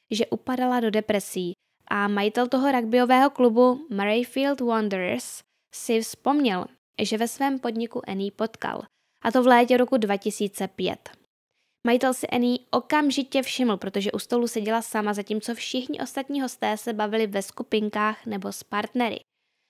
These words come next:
Majitel s ní prohodil pár slov a později se nechal slyšet, že je možné, že Annie byla v nějakých depresích, jelikož přišla sama.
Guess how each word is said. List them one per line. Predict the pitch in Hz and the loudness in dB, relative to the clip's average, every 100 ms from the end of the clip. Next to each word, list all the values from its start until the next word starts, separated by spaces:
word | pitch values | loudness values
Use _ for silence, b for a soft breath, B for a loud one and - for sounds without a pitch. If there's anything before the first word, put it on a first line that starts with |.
| _ _ 220 | _ _ 4
Majitel | 214 220 226 | 4 6 2
s | 226 | 0
ní | 240 240 | 0 0
prohodil | 226 220 220 220 | 2 2 2 0
pár | 226 240 | 0 0
slov | - 208 208 - - | -2 -2 -4 -6 -4
a | 208 208 | -4 -2
později | - 208 - 247 | -2 -2 0 -2
se | 247 | 0
nechal | 262 254 285 | -2 0 -2
slyšet, | 269 254 220 214 | -2 -2 -2 -4
že | - 202 | -4 -2
je | 214 | 0
možné, | 226 220 208 196 208 _ _ _ - | 0 -2 -2 -2 -4 _ _ _ -4
že | 220 | -2
Annie | 247 254 | 2 2
byla | 247 262 | 2 2
v | 240 | 2
nějakých | 240 233 240 247 233 - | 0 -2 -4 -6 -6 -8
depresích, | 196 190 220 214 - 196 - 214 | -8 -2 -2 -2 -4 -6 -4 -2
jelikož | 208 208 220 - | 0 2 -2 -2
přišla | - 208 196 | -10 -8 -6
sama. | - 196 190 | -4 -4 -6